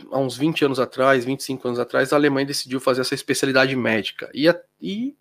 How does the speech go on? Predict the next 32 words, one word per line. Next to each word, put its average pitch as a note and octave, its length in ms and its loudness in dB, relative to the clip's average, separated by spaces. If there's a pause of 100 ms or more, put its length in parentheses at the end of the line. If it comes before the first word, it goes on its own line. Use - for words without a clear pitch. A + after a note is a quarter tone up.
se G3 200 -8
desenvolveu, D#3 840 4
e E3+ 100 0
hoje C#3 180 0
em D3+ 40 0
dia C3 180 0 (240)
tem C3 160 0
a B2+ 40 2
residência B2 460 -2
médica, A#2 420 -4
e D3+ 80 2
é D3+ 60 4
o D3 60 4
único F#3 260 -2
país B2+ 220 0
do D3 100 -4
mundo C#3 320 -2
que - 140 -20
tem F3+ 200 4
essa E3+ 160 2
residência B2+ 400 -2
médica A2 380 -6
aqui, - 340 -18 (500)
certo? - 440 -8 (1000)
E C#3 80 6
é C#3+ 80 10
essa G3+ 260 8
residência D#3+ 440 4
médica C3 300 -2
que - 180 -6
eu F#3 80 6
faço - 640 0